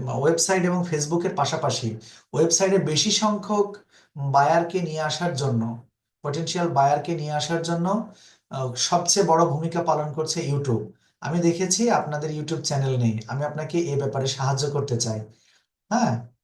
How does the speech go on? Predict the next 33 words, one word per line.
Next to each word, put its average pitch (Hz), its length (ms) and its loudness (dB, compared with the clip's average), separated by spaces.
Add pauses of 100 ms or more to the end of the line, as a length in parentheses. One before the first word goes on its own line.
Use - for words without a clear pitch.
(140)
আপনি, 165 680 -2
আমি 156 360 0
নিজেই 175 400 4
পোস্ট 185 380 2
তৈরি 175 240 6
করে 165 180 2
দিতে 151 220 -2
পারবো 127 300 0
আপনাদের 117 360 0
বি-, 113 220 -4
এই, 123 180 -2
এগুলো। 117 460 0 (280)
হুম, 196 340 4
আমি 139 180 -4
একজন 151 240 -2
ডিজিটাল 147 380 0
মার্কেটার", 120 440 0
ইত্যাদি 170 360 0
ইত্যাদি 185 240 2
বলে 180 500 4 (340)
খুব 220 100 -2
সুন্দর 214 380 2
করে 208 160 0
সাজায় 185 440 0
একটা 190 140 -4
মেসেজ 160 460 0
করেন, 113 320 -2 (400)
এইটাতে 208 380 2
একটা 208 260 0
দেন। 147 280 2
এরকম 175 380 -2
করে 196 180 2
প্রতিদিন 190 640 0